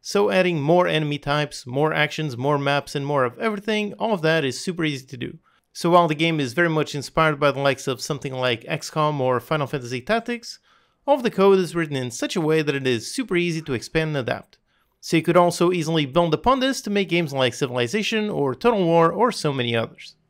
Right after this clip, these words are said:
This course is presented as a thorough step-by-step guide where I will show you exactly how to do what I'm doing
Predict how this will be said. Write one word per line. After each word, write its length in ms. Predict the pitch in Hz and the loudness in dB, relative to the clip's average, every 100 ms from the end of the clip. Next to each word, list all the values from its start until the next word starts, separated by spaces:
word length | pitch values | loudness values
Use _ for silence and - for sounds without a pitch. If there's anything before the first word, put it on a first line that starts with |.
| _ _ _ | _ _ _
This 160 | 233 269 | -2 0
course 360 | - 208 277 196 | 4 4 4 -2
is 120 | 165 | -4
presented 400 | 160 151 147 131 | -2 -2 -2 0
as 220 | 135 123 | 0 0
a 140 | 131 | -2
thorough 400 | 117 165 147 127 | 0 2 4 2
step-by-step 580 | 117 151 135 127 202 - | 0 -2 -2 -4 -4 -2
guide 300 | 196 254 254 | 0 0 -2
where 180 | 220 214 | 0 2
I 60 | 208 | 4
will 180 | 196 | 2
show 240 | 170 208 185 | -2 0 0
you 140 | 147 | -2
exactly 420 | 120 - 254 226 | -2 -2 0 -2
how 160 | 156 180 | 0 0
to 160 | 175 147 | -2 -2
do 160 | 151 | 0
what 140 | 131 120 | 0 -2
I'm 120 | 117 | -2
doing 380 | 220 247 254 | -2 -2 -4